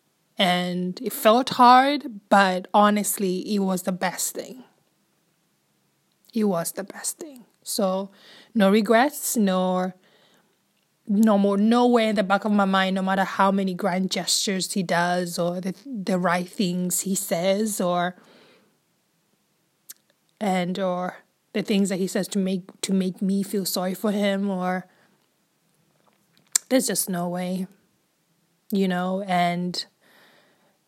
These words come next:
this episode is about us recognizing that healing is not, is not a joke.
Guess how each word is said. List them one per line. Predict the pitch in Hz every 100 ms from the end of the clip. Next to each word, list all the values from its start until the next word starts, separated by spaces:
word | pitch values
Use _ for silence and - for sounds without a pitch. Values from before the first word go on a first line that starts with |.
| _
this | 220 214 202
episode | 208 208 247 - 185 180
is | 185
about | 180 175 185 175 175 180 - -
us | 196 175 165 - - - - _
recognizing | 190 202 202 202 185 202 247 185 170 165 220 - _ _ _ _ _ _ _ _ _ _ _ _ _ _ _ _ -
that | 175 185 -
healing | - 262 311 330 330 320 285 208 233
is | 247 247 262
not, | 269 269 254
is | 254 254
not | 254
a | 240
joke. | 208 196 180 185 - -